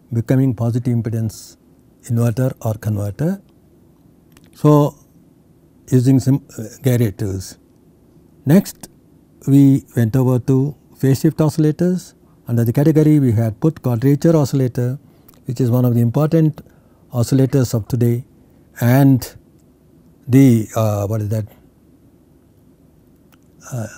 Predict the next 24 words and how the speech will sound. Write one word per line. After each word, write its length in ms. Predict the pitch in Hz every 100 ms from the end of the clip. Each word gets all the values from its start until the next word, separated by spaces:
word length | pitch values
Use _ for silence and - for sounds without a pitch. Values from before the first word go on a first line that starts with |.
| -
C 180 | - 143
mos 320 | 131 123 -
inverter 580 | 127 127 123 120 120 -
type 240 | 120 -
of 140 | 113
os-, 160 | 120 123 120 -
oscillators 720 | 123 113 127 120 165 180 - 107
derived 400 | 113 131 160 -
from 260 | 127 117 107
op 180 | 107
amps. 400 | 107 101 113 - _ _ _ _ _ _ -
Okay. 300 | 123 117 - _ _ _ _ _ _
And, 440 | 131 120 117 113 107
uh, 240 | 110 104 - - _ _ -
these 260 | 147 160
oscillators 720 | 135 117 - 117 110 120 - -
are 240 | - 107 101 -
common 440 | 127 131 135 127 127
now 260 | 123 123 123
only 340 | - 131 147 160
as 280 | 117 117 - _ _ -
ring 220 | 120 135
oscillators. 840 | 120 113 120 110 110 95 101 - _ _ _ _ _
Okay. 340 | _ 123 120